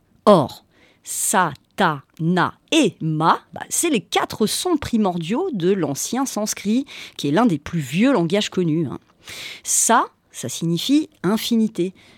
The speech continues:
Ta, ça veut dire vie. Na, c'est la mort, et ma, la renaissance. Donc, Satanama, ça renvoie au cycle infini de la vie, de la mort et de la résurrection. Et puis, euh, en sanskrit, hein,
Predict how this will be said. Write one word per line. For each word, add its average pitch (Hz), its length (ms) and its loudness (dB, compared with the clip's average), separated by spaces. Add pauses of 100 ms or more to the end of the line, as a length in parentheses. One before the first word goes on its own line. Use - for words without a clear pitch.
(240)
Ta, 330 220 4 (120)
ça - 180 -6
veut 160 120 -4
dire 156 220 -4
vie. 170 360 -4 (500)
Na, 190 500 6
c'est - 220 -6
la 131 100 -4
mort, 226 480 4
et 170 140 0
ma, 180 560 4
la 175 100 2
renaissance. 175 720 -2
Donc, 175 420 0
Satanama, 156 800 0
ça - 180 -4
renvoie 165 320 2
au 139 100 -2
cycle - 480 -4
infini 294 420 6
de 196 80 0
la 165 100 2
vie, 190 260 0 (200)
de 147 180 -2
la 277 140 6
mort 180 300 2 (180)
et 381 80 2
de 320 60 0
la 339 80 4
résurrection. 294 640 0 (600)
Et 185 80 -2
puis, 320 300 8
euh, 175 300 2
en 294 100 4
sanskrit, 240 480 2 (200)
hein, 202 160 -6